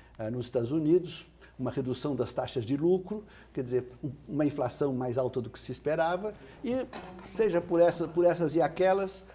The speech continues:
o fato é que o liberalismo econômico, agora chamado neodesenvolvimentismo,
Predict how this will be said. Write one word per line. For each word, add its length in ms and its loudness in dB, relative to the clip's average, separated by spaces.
o 80 -6
fato 360 -2
é 80 2
que 220 -4
o 100 4
liberalismo 640 4
econômico, 580 -2
agora 300 2
chamado 500 -2
neodesenvolvimentismo, 1300 -2